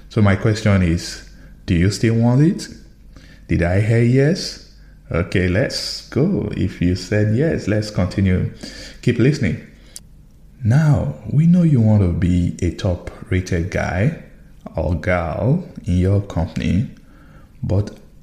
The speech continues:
what are you really good at? Where and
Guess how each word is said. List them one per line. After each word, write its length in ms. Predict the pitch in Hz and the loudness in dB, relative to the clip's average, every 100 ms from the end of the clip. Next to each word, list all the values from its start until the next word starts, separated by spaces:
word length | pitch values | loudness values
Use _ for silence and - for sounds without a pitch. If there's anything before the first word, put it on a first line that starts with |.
| - 113 | -12 -4
what 260 | 123 160 | 2 2
are 160 | 160 151 | 2 4
you 180 | 143 131 | 4 4
really 280 | 113 107 | 4 4
good 320 | 98 98 92 87 | 2 2 0 0
at? 340 | 73 73 - - - - - - - - - - | -4 -6 -8 -14 -20 -20 -20 -20 -20 -20 -18 -6
Where 460 | 101 117 147 156 160 | 0 4 4 2 0
and 260 | 120 107 | -2 -2